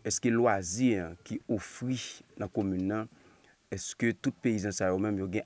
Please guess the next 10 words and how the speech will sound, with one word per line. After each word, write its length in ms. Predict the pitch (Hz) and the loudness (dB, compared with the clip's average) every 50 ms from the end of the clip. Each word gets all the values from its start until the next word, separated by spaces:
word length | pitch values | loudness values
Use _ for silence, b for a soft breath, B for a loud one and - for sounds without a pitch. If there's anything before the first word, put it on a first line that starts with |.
| - - | -4 -10
aksè 380 | 107 - - - - - 139 - | -10 -4 -2 0 4 4 4 4
a 120 | - 104 95 | 4 0 2
lwazi 380 | 92 90 92 87 82 95 104 92 | 2 0 -2 -2 -2 -2 -2 -2
sa? 240 | - - 85 - 82 - - - B B B B B B B B B B B B B B B B B B _ _ - | -2 -4 -4 -6 -6 -8 -12 -20 B B B B B B B B B B B B B B B B B B _ _ 2
Lè 960 | 117 117 117 117 113 117 117 113 113 113 113 110 107 - - 127 110 123 147 | 4 6 6 6 6 6 6 6 6 6 4 4 2 -2 -4 2 4 8 8
nou 120 | 156 160 147 | 8 10 10
gade, 480 | 147 123 110 107 123 131 131 - - - _ - | 10 8 8 8 6 6 6 4 2 -4 _ -6
nou 360 | 120 120 110 117 127 131 117 | -2 0 2 4 4 4 4
vin 220 | 110 127 127 120 123 123 | 4 6 6 6 6 6
wè 140 | 131 131 | 6 4